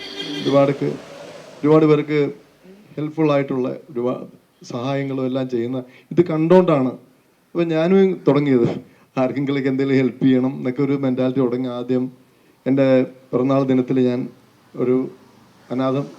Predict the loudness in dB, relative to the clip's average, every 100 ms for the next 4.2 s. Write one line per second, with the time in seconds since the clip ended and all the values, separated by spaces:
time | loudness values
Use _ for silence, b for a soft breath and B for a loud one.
0 | -14 -4 -2 -2 -2 0 2 0 -2 -4
1 | -4 -2 0 0 -2 -4 -6 -6 -6 -8
2 | -6 -8 -2 -2 -2 -4 -4 -10 -12 _
3 | b b b 0 2 4 4 4 2 0
4 | 0 0